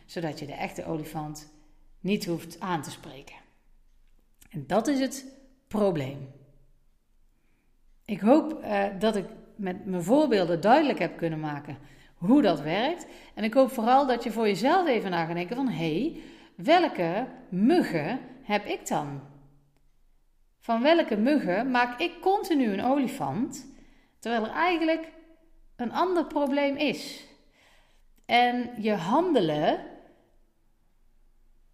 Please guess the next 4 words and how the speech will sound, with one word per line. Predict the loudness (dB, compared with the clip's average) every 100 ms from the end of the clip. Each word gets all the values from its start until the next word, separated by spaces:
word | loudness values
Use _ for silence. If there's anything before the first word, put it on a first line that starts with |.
| _ _ _ _
ehm, | -8 -4 -2 -2 -2 -4 -6 -14 -20 -20 -20 _ -8
je | -6
handelen | -4 -2 0 2 2 2 0 -4 -16 -20 -20 _ -20 _ _ _
is | -4 -4 -4 -12